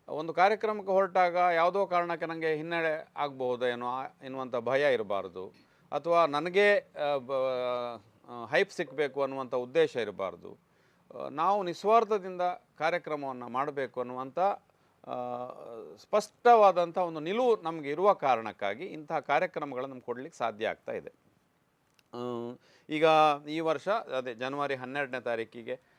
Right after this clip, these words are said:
ಆ, ಕಾರ್ಯಕ್ರಮ ನಡೀತದೆ. ಆ, ಬಹಳಷ್ಟು ಜನ ಬೆಂಗಳೂರಿನಿಂದ ಕಲಾವಿದರು ಬರ್ತಾರೆ, ಕೇರಳದವರು ಒಂದಷ್ಟು ಜನ ಕಲಾವಿದರು ಬರ್ತಾರೆ. ಸ್ಥಳೀಯವಾಗಿ ಒಂದು ಮೂರು ನಾಲ್ಕು ಜನ ನಮ್ಗೆ ಪ್ರತಿ ವರ್ಷ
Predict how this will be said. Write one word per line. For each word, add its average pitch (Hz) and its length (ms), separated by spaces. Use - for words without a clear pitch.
ಆ, 117 460
ಕಾರ್ಯಕ್ರಮ 117 480
ನಡೀತದೆ. 110 640
ಆ, 117 40
ಬಹಳಷ್ಟು 139 420
ಜನ 127 180
ಬೆಂಗಳೂರಿನಿಂದ 120 600
ಕಲಾವಿದರು 110 480
ಬರ್ತಾರೆ, 101 400
ಕೇರಳದವರು 113 580
ಒಂದಷ್ಟು 107 380
ಜನ 101 80
ಕಲಾವಿದರು 98 480
ಬರ್ತಾರೆ. 95 480
ಸ್ಥಳೀಯವಾಗಿ 135 840
ಒಂದು 120 400
ಮೂರು 113 220
ನಾಲ್ಕು 120 320
ಜನ 117 80
ನಮ್ಗೆ 117 280
ಪ್ರತಿ 123 260
ವರ್ಷ 131 260